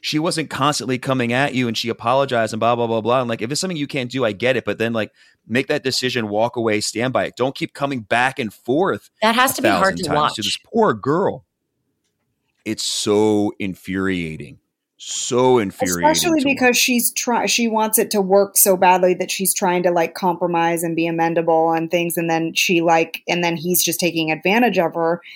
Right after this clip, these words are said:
Speaker 3: and also kind of, like, not very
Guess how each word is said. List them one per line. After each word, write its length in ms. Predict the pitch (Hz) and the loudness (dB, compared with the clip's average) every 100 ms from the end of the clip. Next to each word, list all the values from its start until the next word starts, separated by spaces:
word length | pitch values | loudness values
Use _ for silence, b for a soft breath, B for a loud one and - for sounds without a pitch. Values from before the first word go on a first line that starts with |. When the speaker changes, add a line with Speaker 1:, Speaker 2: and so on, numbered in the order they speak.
| B | B
Speaker 3:
and 200 | 196 196 | 2 2
also 380 | 196 196 196 196 | 6 6 6 2
kind 360 | 190 196 185 180 | 0 0 2 4
of, 220 | 175 170 - _ _ _ _ | 2 0 -10 _ _ _ _
like, 340 | 185 170 170 - _ _ _ _ _ _ _ _ - | 0 2 0 -12 _ _ _ _ _ _ _ _ -4
not 460 | 180 185 180 180 - _ _ _ | 2 6 6 4 0 _ _ _
very 800 | 180 180 170 175 165 165 160 | 2 4 4 2 2 2 0